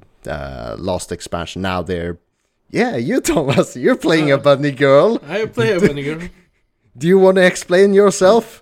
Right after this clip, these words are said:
Speaker 1: <laughs> What's your reasoning for playing a bunny girl?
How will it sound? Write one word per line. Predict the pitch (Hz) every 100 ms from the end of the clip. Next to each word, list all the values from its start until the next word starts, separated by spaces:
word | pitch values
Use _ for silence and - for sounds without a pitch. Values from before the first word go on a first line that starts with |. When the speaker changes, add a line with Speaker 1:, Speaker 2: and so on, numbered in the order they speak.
| 240 202 113
Speaker 1:
<laughs> | - - 139
What's | 156 165 -
your | 175 175 151
reasoning | 160 139 147 135
for | 127 127
playing | - 131 131 123
a | 113
bunny | 117 117 117
girl? | 104 113 98 90